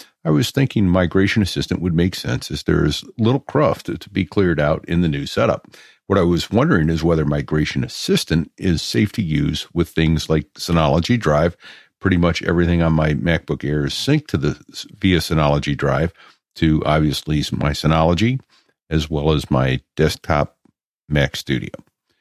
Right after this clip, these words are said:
Can I expect things to just work, or would it be better to perhaps migrate only apps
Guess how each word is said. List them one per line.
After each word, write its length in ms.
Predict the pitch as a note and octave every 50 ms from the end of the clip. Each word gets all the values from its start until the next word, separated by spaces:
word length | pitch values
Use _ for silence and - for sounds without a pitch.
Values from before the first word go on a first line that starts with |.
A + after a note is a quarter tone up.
| _ _ _ _ _ _
Can 120 | - A2+ G2+
I 80 | F#2+
expect 420 | F#2 F2 - - - B2 B2 B2 -
things 240 | B2 A#2+ A#2 G#2+ -
to 340 | - - G2 F2+ E2+ E2+ - - - - _
just 380 | - - G2+ F#2 - - - -
work, 460 | E2+ F2 G#2+ D3 D#3+ - - - - _ _ _ _ _ _
or 160 | - F2 E2 D#2+
would 160 | E2+ E2+ D2+
it 140 | D2 - -
be 120 | E2 D2+
better 460 | C2+ - E2+ F2 E2+ F2 E2 C#2 - - -
to 100 | - -
perhaps 520 | - - C#2 C2+ C#2 D2+ C#2+ - - - D#2+
migrate 480 | D2+ C#2+ D2 C#2 C2+ D2 C#2+ C#2+ B1+ -
only 280 | D2+ D2+ D2+ D2 C#2 G#1
apps 400 | - - D#2+ D#2+ D2+ - -